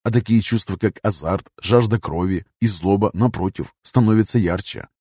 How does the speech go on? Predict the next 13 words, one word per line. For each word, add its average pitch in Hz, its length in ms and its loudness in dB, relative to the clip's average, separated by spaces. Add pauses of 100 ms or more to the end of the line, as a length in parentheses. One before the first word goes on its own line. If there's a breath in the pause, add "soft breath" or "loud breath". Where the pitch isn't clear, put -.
(140)
Да 120 140 4
и 123 80 8
в 110 60 0
повседневной 92 680 -2
жизни 87 380 -4
все - 180 0
очевидно, 90 640 -2
достаточно 110 580 0
просто 117 300 0
наблюдать. 113 560 0 (440)
Сытые 104 440 2
люди 110 420 2
ленивы, 104 580 0